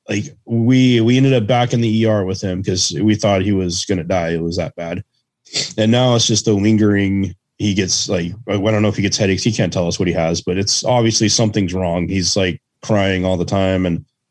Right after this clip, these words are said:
he'll be good for about an hour and then all of a sudden just starts screaming for no reason.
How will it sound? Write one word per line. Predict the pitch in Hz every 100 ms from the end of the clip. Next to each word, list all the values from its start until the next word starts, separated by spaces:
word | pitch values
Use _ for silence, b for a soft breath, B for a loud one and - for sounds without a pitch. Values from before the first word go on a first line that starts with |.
| _ _
he'll | 120 107
be | 104
good | 110 101
for | - 107 101
about | 95 95
an | 90
hour | 90 92 92
and | 87
then | 90
all | 87 90
of |
a | 85
sudden | - 90 87
just | 87
starts | 90 90
screaming | - 92 90 87 76
for | 87
no | 87
reason. | 82 82 85 85